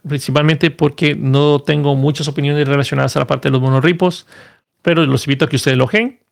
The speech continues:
Vamos con otras librerías, de las librerías más utilizadas por los votantes: Lodash, Date F N S, sod para validar, Moment también, son de las, de las librerías más utilizadas por aquí. En animaciones, three J S, eh, D, de, D three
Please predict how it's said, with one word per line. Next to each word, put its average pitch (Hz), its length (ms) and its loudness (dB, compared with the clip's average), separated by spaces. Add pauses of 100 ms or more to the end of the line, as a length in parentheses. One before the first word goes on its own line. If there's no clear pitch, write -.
(120)
Vamos 156 260 0
con 143 100 -2
otras 143 240 0
librerías, 175 520 0
de 165 60 0
las 135 100 2
librerías 131 300 2
más 143 180 0
utilizadas 180 580 -2
por 151 300 2
los 135 120 0
votantes: 165 540 -2
Lodash, 160 560 0
Date 147 240 0
F 139 260 -4
N 143 280 0
S, 190 300 -4 (280)
sod 190 420 -2
para 131 200 0
validar, 143 460 0 (320)
Moment 170 440 2
también, 196 480 0
son 147 240 -2
de 151 80 2
las, 127 320 -2
de 139 160 -6
las 131 160 2
librerías 135 380 2
más 147 160 -2
utilizadas 131 440 -2
por 135 140 -2
aquí. 214 340 -4 (300)
En 156 160 -4
animaciones, 151 640 -2
three 160 240 0
J 175 320 2
S, - 260 -8 (280)
eh, 131 280 -2
D, 135 300 -4
de, 131 380 -4
D 139 160 -4
three 214 380 -6